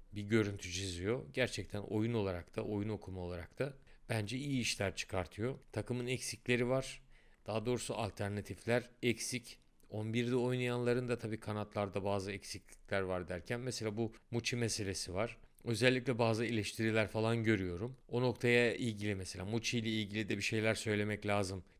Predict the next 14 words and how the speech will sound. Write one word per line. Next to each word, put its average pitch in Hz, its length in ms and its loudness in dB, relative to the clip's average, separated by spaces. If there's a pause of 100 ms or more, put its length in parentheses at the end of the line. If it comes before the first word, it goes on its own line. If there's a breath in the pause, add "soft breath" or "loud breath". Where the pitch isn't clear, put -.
(100)
diyenler 110 420 2
var. 143 260 -2
Ben 151 180 2
şöyle 139 500 6
bakıyorum 92 460 0
ona. 113 240 -6 (160)
Şimdi 143 440 0 (160)
Fatih 127 440 2
Hoca, 113 540 6 (280)
Olay, 120 720 6
Buşari 104 640 0 (260)
tercihleri 117 600 4
yaparken 120 640 2
biliyorsunuz 110 540 -4